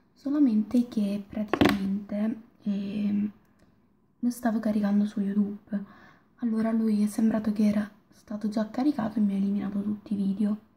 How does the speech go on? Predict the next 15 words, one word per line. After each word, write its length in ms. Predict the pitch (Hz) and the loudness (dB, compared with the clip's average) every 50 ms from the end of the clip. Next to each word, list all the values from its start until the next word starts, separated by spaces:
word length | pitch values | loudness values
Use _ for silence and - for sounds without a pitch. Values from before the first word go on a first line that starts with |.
| _ _ _ - - _ _ - _ _ _ _ _ | _ _ _ -20 -20 _ _ -20 _ _ _ _ _
Quindi 200 | - 240 220 220 | -6 -6 -4 -4
praticamente 840 | 226 220 214 220 226 254 262 254 220 208 202 208 202 - 208 - - - - _ _ _ - - | -4 -4 -4 -4 -2 0 2 2 4 4 2 0 0 -2 -4 -6 -6 -12 -20 _ _ _ -20 -12
quel 180 | 196 - 226 220 | -6 -4 -2 0
video 520 | 208 214 208 202 202 220 202 208 208 - _ _ _ _ _ _ _ _ _ _ _ _ _ _ _ _ _ _ _ _ _ _ _ _ _ _ _ _ _ | 0 0 0 0 0 0 -2 -4 -4 -10 _ _ _ _ _ _ _ _ _ _ _ _ _ _ _ _ _ _ _ _ _ _ _ _ _ _ _ _ _
l'ha 120 | - 202 190 | -4 0 0
eliminato. 540 | 185 180 185 180 180 180 190 - - - - - - - _ _ _ _ - - - - - - - - - - _ _ _ _ _ _ _ - | 2 2 0 -2 -2 -4 -8 -10 -14 -16 -16 -16 -16 -18 _ _ _ _ -16 -16 -16 -16 -18 -20 -20 -20 -20 -20 _ _ _ _ _ _ _ 2
Io 200 | 294 294 240 - | 4 4 4 4
che 120 | - 208 | 0 -4
aspettavo 720 | 202 190 - - - 262 254 262 - - 247 208 190 202 | -4 -6 -6 -6 -4 -4 -4 -4 -4 -6 -4 -4 -2 0
ancora 440 | 202 208 220 220 - - 208 202 190 190 | 2 2 0 0 0 -2 -2 -2 -2 -2
che 80 | - | -4
il 60 | 208 | -2
video 220 | 208 - 240 202 190 | 0 2 2 2 2
si 160 | 190 - 208 | 0 -4 -4
caricasse, 840 | 202 196 190 208 196 190 180 - - - - - - 247 262 311 320 | -4 -2 0 0 0 0 -2 -6 -10 -16 -14 -6 -2 0 0 0 -2